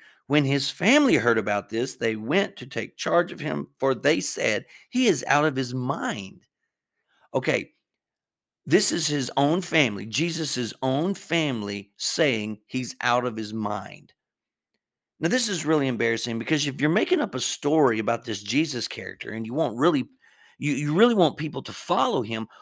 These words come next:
why would you have the people that know him the best say he's out of his mind?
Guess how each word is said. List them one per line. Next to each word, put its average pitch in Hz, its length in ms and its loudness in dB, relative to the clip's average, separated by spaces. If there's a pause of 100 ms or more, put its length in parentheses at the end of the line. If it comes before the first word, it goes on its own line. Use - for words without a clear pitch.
(200)
why 156 280 2
would 294 240 2
you 233 160 -4
have 160 300 0
the 123 100 -8
people - 640 -10 (320)
that 131 160 0
know 185 400 2
him 156 320 0
the 117 100 -2
best 107 840 -4 (380)
say - 340 -2
he's 117 260 -6
out 110 340 -6 (840)
of 120 140 2
his 107 160 -6
mind? 117 500 -6